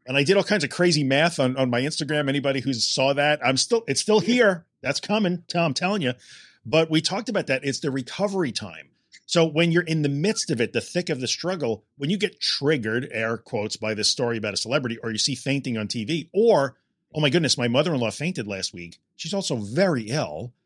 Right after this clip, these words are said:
Uh, but I see that fainting as confirming my worst fear that I might faint too."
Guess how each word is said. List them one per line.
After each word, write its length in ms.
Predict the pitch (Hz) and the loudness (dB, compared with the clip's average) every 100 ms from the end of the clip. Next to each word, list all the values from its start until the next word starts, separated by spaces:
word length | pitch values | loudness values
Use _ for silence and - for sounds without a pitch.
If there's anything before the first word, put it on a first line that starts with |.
| _ _ _ _ 123 | _ _ _ _ -14
Uh, 60 | |
but 240 | 123 143 139 | -4 -2 -2
I 220 | 139 160 170 | 0 2 2
see 220 | - 147 | 2 2
that 160 | 131 - | 0 0
fainting 400 | 135 127 131 117 | -2 0 0 -2
as 100 | - | -2
confirming 540 | 123 139 135 123 113 | -4 -2 0 0 0
my 200 | 131 196 | 2 2
worst 380 | 160 131 120 - | 0 0 0 -2
fear 200 | 123 117 | -2 -2
that 120 | 104 | -2
I 120 | 160 | -2
might 260 | 262 120 - | 0 -2 -2
faint 260 | 113 101 - | -6 -6 -2
too." 360 | 214 151 107 | 0 0 -4